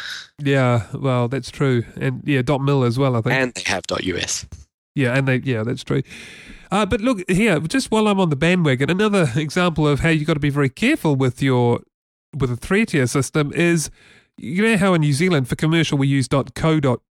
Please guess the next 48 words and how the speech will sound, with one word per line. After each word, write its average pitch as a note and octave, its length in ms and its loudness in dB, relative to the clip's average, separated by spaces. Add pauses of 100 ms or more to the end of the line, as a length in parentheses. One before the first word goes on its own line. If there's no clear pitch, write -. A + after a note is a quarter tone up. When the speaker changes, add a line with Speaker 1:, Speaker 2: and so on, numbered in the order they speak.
Speaker 1:
N B2 180 -2
Z B2 220 2
and B2 240 0
it's E3 220 -4
similar G#3 200 2
to - 80 -4
the C#3+ 120 -2
U C3+ 140 2
K, C#3 220 2
dot D3 240 -2
co D3+ 160 0
dot C3+ 160 2
U C3 140 0
K. C#3+ 420 2 (320)
Speaker 2:
Yep. B2+ 140 0 (480)
Speaker 1:
Uh, E3+ 380 2 (120)
for G#3 340 0
the F#3 240 2
Cook - 240 -2
Islands, G3+ 600 2
now E3 180 2
New E3 140 2
Zealand F#3+ 260 2
administers D3 520 0
tho-, C3 160 0 (100)
administers D#3 560 0
those B2 180 2
domain A2+ 300 -4
names. B2 400 -6 (340)
Speaker 2:
<laughs> A#2 60 0 (640)
Indeed. G#2+ 420 2
Speaker 1:
Yeah, D3+ 300 2
and F#3 160 2
Speaker 2:
<laughs> D3+ 60 0
Speaker 1:
their A#3+ 140 2
second A#3+ 320 -2
level C#3+ 220 0
one C#3 160 0
for - 80 -8
commercial D3 380 0
organisations E3+ 600 0
is F#3 140 0
dot F3+ 240 0
C F#3+ 260 0
O F#3 120 2
dot E3+ 220 0
C F#3+ 240 -2
K. E3 460 0